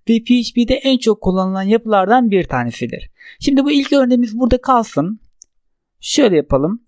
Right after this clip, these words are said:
Şurada da bir B R atalım. Şöyle geleyim, nokta ekledim. Şuraya B R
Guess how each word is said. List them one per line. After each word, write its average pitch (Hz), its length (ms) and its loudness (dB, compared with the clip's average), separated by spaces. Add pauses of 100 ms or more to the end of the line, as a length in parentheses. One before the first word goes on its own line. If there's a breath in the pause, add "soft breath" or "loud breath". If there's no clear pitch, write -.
Şurada 208 380 0
da 196 140 0
bir 202 200 -4
B 202 180 2
R 220 100 2
atalım. 165 480 -4 (1080)
Şöyle 151 320 0
geleyim, 143 400 -2
nokta 147 280 -4
ekledim. 151 600 -2 (460)
Şuraya 165 500 0
B 170 180 0
R 170 260 -2